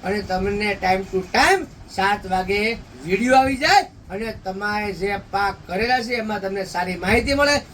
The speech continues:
તમે કોઈ અલગ પાક કર્યો હોય તો સો ટકા કમેન્ટ્સમાં લખજો કે "હિતેશભાઈ, અમે તલ, મગ, અડદ, બાજરી કરી છે, એનો પણ તમે અમને વીડિયો આપો, જેથી કરીને અમે એ પણ પાકની માલિપા નિંદામણ દૂર કરી શકીએ અને સારું એવું ઉત્પાદન લઈ શકીએ."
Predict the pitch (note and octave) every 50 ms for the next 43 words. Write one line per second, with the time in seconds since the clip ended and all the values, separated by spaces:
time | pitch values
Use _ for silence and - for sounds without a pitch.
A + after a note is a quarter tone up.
0 | - - - - - B3 C4+ D4 D4 - C#4+ C#4 C4 G#3 G3 G#3 B3 D#4 F4 F#4
1 | F4+ - D#4+ D4 C#4 C#4 - B3+ B3+ C4 B3+ A#3+ A#3 G#3 F3 E3+ - - - G3+
2 | G3 - A#3 A#3+ B3 A3+ A#3+ A3+ A3+ A3 G#3 - G#3 A3+ A3+ A#3 A#3 G#3 G#3 G#3+
3 | G#3+ G3+ A3+ A3 F#3+ F3+ A#3 A3+ G#3+ G3+ F#3+ F#3+ - A3+ G#3+ G#3 A#3+ C4 B3 A3+
4 | A3 A3+ A3+ A3 - A3 A3 A3 G#3+ G#3+ G#3+ A3 A3+ G#3 G3+ G3+ G#3 A3 A3 G3
5 | F#3 F#3+ G3+ G#3+ G3+ A3 A3 A3 G#3 A3+ A3 A3 G3 A3+ C#4+ E4 F4 - - -
6 | - - - D#3+ F3+ G#3 A3+ A#3 G3+ G#3+ A3 G#3 G3 G3+ G3+ G#3 G#3 G3+ G3+ G3+
7 | G3 F#3 F3 F#3+ G3+ G3+ G3+ G3+ G#3+ A3 C#4 D4+ D4 C#4+ G#3 A#3 A3 F#3+ G#3+ G3
8 | F#3+ G#3+ G3+ G#3 G#3 A#3 C4 B3 A3+ A3+ A3 G3+ G#3+ B3+ D4 D4+ - D4+ E4 D#4+
9 | D4+ - - B3+ B3 B3 A#3 A#3 A#3 A3+ G#3+ G#3+ A3 A3 G#3+ - A#3 A3 - -
10 | - - - - - F3 G3 A3+ A#3 A#3+ A#3+ A#3 A#3 A3+ A3 G3+ A3 A3 A3 -
11 | A3+ A3+ A3 G3+ F#3 G#3+ G3 - A3 G#3+ G3+ F#3+ F3+ - - - F#3+ G3+ G#3 G#3
12 | G#3 G#3+ G#3+ G#3+ G#3+ G3+ G3+ G3 G3+ G3 F#3 F#3 F#3 F#3 - - G3 G3+ G#3 C#4
13 | F4 G4+ G4+ - - - - - D3 D3+ F3 A#3 C#4+ D#4+ D4+ G3+ C#4 C4 G#3 -
14 | G#3+ F3+ C#3+